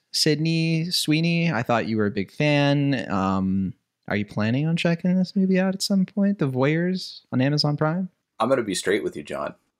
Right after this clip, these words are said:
Speaker 2: Un-, until we pre-show here, this is the first I've even heard of this movie. So
Speaker 1: I'm
Speaker 2: the
Speaker 1: not
Speaker 2: answer's
Speaker 1: surprised.
Speaker 2: probably no. <laughs>
Speaker 1: <laughs> It's kind of under the,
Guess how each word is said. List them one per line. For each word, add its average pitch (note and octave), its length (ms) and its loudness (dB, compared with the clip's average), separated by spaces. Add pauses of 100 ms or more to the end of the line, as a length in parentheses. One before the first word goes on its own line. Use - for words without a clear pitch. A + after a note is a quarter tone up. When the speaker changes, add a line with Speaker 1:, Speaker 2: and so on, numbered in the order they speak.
(100)
Speaker 2:
Un-, F2+ 220 -2
until F#2+ 320 -2
we F2+ 180 -8 (360)
pre-show G#2 1040 0
here, A#2 440 0 (100)
this G2 160 -2
is G2 80 -4
the F#2 100 -2
first F2 280 -2
I've D#2+ 120 -2
even D2 200 -8
heard D2+ 220 -2
of - 100 -16
this - 160 -8
movie. - 400 -4 (320)
So - 280 -2
Speaker 1:
I'm - 60 0
Speaker 2:
the B2 60 4
Speaker 1:
not A#2+ 80 2
Speaker 2:
answer's G2+ 220 -2
Speaker 1:
surprised. F2+ 280 0
Speaker 2:
probably A2+ 460 2
no. F#2 420 0
<laughs> - 60 -16 (300)
Speaker 1:
<laughs> C3+ 100 0 (640)
It's C#3 220 2
kind B2+ 260 0
of B2 160 0
under A#2 240 2
the, A2+ 220 0